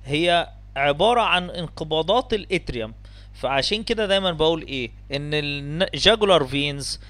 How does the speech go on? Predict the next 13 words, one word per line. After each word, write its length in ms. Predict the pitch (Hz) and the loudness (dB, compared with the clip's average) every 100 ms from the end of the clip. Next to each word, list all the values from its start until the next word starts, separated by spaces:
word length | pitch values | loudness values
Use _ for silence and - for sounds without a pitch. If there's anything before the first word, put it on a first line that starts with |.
| - - | -16 -2
هي 480 | 135 180 190 180 170 | 0 2 2 2 2
مراية 800 | 143 131 127 160 185 185 160 - | 0 4 6 6 4 2 0 -4
الرايت 400 | 135 135 139 - - | 0 2 2 0 -8
atrium، 360 | - 117 113 - - - - | -8 -6 -6 -8 -18 -18 -8
يعني 580 | 127 151 147 147 151 156 | 0 2 2 0 -4 -4
انت 200 | 151 139 | -4 0
عن 300 | 139 143 170 | 0 0 -2
طريق 340 | 156 156 208 | 0 0 0
الانقباضات 760 | 196 165 156 151 143 139 202 - | -2 -4 -4 -2 2 4 2 2
اللي 200 | 160 135 | -2 -2
في 140 | 123 131 | -6 -8
الجاجولار 720 | 120 123 120 196 185 160 131 | -8 -6 -2 0 0 0 0
فين 320 | 131 131 135 | -4 -8 -8